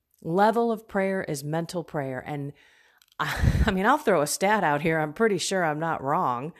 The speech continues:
I'm got, I gotta be pretty close. Like, I think, you know, ninety to ninety-five percent of the people don't even pray mental prayer.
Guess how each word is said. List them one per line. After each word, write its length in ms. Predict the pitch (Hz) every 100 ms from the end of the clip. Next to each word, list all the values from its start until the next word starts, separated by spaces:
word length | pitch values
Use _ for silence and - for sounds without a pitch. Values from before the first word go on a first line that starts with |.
| - - - - _ _ _ 123
I'm 340 | 127 185 220
got, 240 | 233 240
I 100 | -
gotta 200 | 220 277
be 100 | 269
pretty 260 | 269 277 262
close. 680 | - 262 190 135 139 - - - -
Like, 160 | 240 -
I 80 | 254
think, 520 | - 349 339 339 - - - -
you 80 | 339
know, 180 | 214 214
ninety 920 | 165 165 240 277 269 269 277 285 285
to 140 | 226
ninety-five 720 | 175 208 262 262 - 254 254 -
percent 400 | 220 - 240 254
of 100 | 208
the 80 |
people 540 | 202 226 226 220 226 226 _ _ _ _ _ _ -
don't 500 | 247 254 262 - - _ _ _ -
even 320 | 233 233 220
pray 520 | - - 240 269 311
mental 360 | 262 151 139 139
prayer. 560 | - - - - -